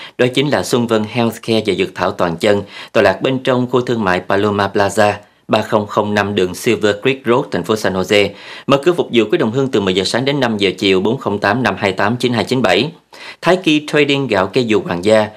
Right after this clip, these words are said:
là loại gạo ngon nhất được chọn cho hoàng gia sử dụng, có bán ở các chợ Á Châu, bốn không tám hai năm tám tám không tám tám.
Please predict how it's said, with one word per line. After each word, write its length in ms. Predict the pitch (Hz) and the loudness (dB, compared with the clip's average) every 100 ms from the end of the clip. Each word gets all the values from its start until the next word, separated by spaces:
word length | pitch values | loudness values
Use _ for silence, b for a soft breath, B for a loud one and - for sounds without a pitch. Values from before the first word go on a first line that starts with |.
| B B | B B
là 120 | 117 | 2
loại 180 | 101 107 | 2 2
gạo 180 | 107 98 | 2 2
ngon 340 | 135 139 135 | 2 0 0
nhất 140 | 139 190 | -2 0
được 180 | - - | 0 0
chọn 260 | 98 87 95 - | 2 0 -2 0
cho 280 | 120 117 101 | 2 4 4
hoàng 240 | 95 85 | 0 0
gia 140 | 101 101 | -2 0
sử 140 | 107 | 0
dụng, 300 | 107 98 92 - B B | 2 2 0 -4 B B
có 100 | 147 | 2
bán 200 | 127 151 | 2 0
ở 160 | 92 90 | 0 -2
các 240 | - 135 | -2 -2
chợ 200 | 92 87 - | 0 0 0
Á 120 | 113 | -2
Châu, 280 | - 101 101 | 0 0 2
bốn 200 | 113 135 | 0 0
không 200 | 101 98 | -2 0
tám 280 | 104 127 165 B B | 0 0 -4 B B
hai 500 | B 131 127 123 120 120 | B 0 2 2 0 0
năm 280 | 117 113 | 0 0
tám 340 | 107 107 117 143 | 0 0 0 -2
tám 280 | - 113 135 | 0 0 0
không 320 | - 101 95 | -2 -2 -2
tám 160 | - 113 | -4 0
tám. 220 | 107 113 | 2 2